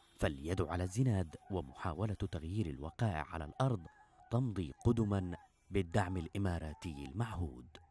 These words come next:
لا يزال معظم السلاح الموجود في سقطرى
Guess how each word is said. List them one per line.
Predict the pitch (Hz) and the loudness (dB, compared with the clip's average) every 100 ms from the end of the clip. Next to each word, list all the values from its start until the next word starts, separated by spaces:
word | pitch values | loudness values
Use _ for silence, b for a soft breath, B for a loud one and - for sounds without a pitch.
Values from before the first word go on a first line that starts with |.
| _ _ - | _ _ -2
لا | 117 98 | 2 4
يزال | 110 120 175 110 | 4 4 2 2
معظم | 85 117 110 87 87 | 2 0 2 0 -2
السلاح | - 78 85 120 117 | -4 0 0 0 0
الموجود | 95 73 67 69 110 120 | -2 -2 -6 -2 -2 -2
في | 85 90 | -4 -4
سقطرى | - - 113 - 101 | -6 -4 -4 0 2